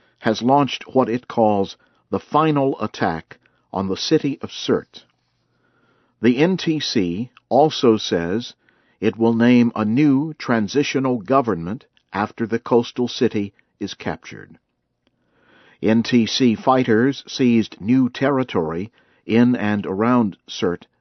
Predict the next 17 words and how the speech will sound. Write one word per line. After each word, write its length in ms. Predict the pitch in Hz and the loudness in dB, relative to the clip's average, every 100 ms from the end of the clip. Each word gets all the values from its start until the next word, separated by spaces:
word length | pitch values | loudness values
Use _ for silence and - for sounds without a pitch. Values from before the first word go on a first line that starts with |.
| - | -6
Monday. 520 | 113 104 65 50 - _ _ _ _ _ _ _ _ _ _ _ _ | -2 -2 -4 -12 -20 _ _ _ _ _ _ _ _ _ _ _ _
The 80 | - | -8
captured 500 | - 117 - 110 92 | 0 2 2 -2 -2
areas 540 | 123 120 113 127 151 | 2 4 4 2 0
include 480 | - 101 - 127 117 | -4 -6 2 4 4
the 100 | 95 | 0
small 460 | - 123 123 120 117 | -6 0 2 4 2
town 520 | - 120 113 127 139 - _ _ | -2 -2 0 0 -4 -10 _ _
of 220 | 82 - | -14 -12
Qasr 460 | - 147 127 - 123 | -4 -2 -2 -2 -2
Abu 300 | - 117 110 | 0 -2 -2
Hadi, 580 | 92 - 131 87 73 - _ _ _ _ _ | -6 -4 -2 -2 -8 -14 _ _ _ _ _
where 420 | - 98 92 82 - | -2 0 0 -2 -6
former 480 | - 156 131 110 | 4 6 6 2
leader 400 | 110 120 107 98 - _ - | 2 2 2 0 -4 _ -4
Muammar 460 | 95 113 120 110 | 0 2 2 2
Gaddafi 600 | 98 90 117 123 - 87 | -2 0 0 0 -2 -6